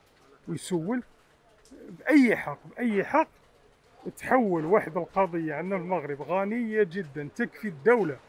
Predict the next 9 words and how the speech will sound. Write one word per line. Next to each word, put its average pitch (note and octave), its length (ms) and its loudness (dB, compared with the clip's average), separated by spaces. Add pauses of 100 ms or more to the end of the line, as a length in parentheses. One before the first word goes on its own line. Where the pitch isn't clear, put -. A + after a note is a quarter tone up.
(600)
تكفيها A#3+ 200 2
بزاف G3+ 320 0
ديال G#3+ 180 0
القطاعات، F3 500 0
وعلى A#3 220 8
رأسها A#3+ 520 2 (760)
ال-، G3+ 320 -2
الدين G#3+ 540 0 (520)
والعلم E3 480 -2